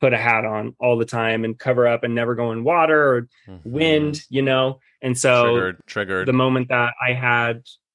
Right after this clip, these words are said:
Speaker 1: the financial capability to make those monthly payments, I was like, "Let's do it."
Speaker 2: And so now that you're, like, a few months out, do you, are you happy you did it?
Speaker 1: Yeah. So,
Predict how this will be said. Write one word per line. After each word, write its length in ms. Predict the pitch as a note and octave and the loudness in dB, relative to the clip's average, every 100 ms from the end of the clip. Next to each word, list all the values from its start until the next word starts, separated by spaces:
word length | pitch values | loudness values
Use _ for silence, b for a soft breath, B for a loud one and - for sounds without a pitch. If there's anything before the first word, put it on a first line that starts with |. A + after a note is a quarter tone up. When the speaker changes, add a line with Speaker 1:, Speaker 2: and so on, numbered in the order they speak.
| - | -8
Speaker 1:
the 540 | B2 B2 A#2 A2+ A2+ - | 0 2 2 0 -2 -2
financial 420 | C3+ C3 C3+ B2+ | 0 2 0 -2
capability 640 | A#2 C3 A#2 A2 A#2+ A#2 A#2 | -4 -4 -2 0 2 2 -2
to 420 | - A#2+ A2+ A#2 C3+ | 0 0 2 -2 -2
make 300 | C3+ D#3+ D3+ | 0 0 0
those 180 | C3 | 0
monthly 300 | B2+ A#2+ A#2+ | 0 -2 -4
payments, 420 | A2+ C3 B2+ A#2 A2+ | -2 -2 0 -2 -2
I 120 | A2+ | -2
was 120 | A2+ | -2
like, 160 | G#2+ G#2 | -4 -6
"Let's 200 | A2 - | -10 -8
do 180 | - E2+ | -8 -4
it." 160 | E2+ - _ _ _ - | -6 -8 _ _ _ -12
Speaker 2:
And 120 | A2 | -10
so 120 | A2+ | -8
now 180 | G#2+ G2+ | -4 -4
that 60 | G#2+ | -4
you're, 100 | G2 | -6
like, 80 | |
a 60 | F#2 | -6
few 180 | - F#2+ | -8 -8
months 220 | F#2 - | -8 -8
out, 480 | G2 F#2 E2 - - | -4 -4 -4 -8 -12
do 100 | F2 | -10
you, 180 | E2+ - | -10 -6
are 100 | F2 | -6
you 80 | D#2+ | -6
happy 260 | E2 D#2 | -8 -8
you 80 | D#2+ | -10
did 160 | D#2 D#2 | -10 -10
it? 120 | - _ _ _ B C#3+ | -12 _ _ _ B -4
Speaker 1:
Yeah. 400 | D#3 D#3+ D#3+ B2+ | 0 2 2 0
So, 440 | - C#3 C#3 C3+ | 2 4 4 2